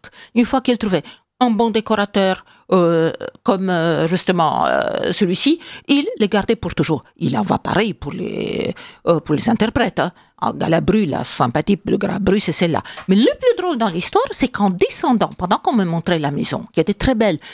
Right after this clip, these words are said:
et où il y a eu la sagesse, comme dans son appartement de Paris, euh, les enfants ont gardé tous ces meubles, c'est extraordinaire. Et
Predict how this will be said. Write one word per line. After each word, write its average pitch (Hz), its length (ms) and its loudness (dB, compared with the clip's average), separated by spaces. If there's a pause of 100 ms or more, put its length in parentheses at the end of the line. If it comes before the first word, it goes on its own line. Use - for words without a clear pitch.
(180)
et 170 60 -4
où 175 80 0
il 170 60 2
y - 20 4
a 170 40 4
eu 175 60 2
la 175 160 0
sagesse, 240 520 0
comme 160 200 -10
dans 175 80 0
son 190 160 0
appartement 175 440 0
de 175 100 0
Paris, 185 360 2 (420)
euh, 170 60 6
les 143 220 0
enfants 202 420 0
ont 170 100 -4
gardé 175 320 0 (120)
tous 254 120 2
ces 214 200 2
meubles, 180 520 -2
c'est - 280 -2
extraordinaire. 165 640 0 (300)
Et 208 140 2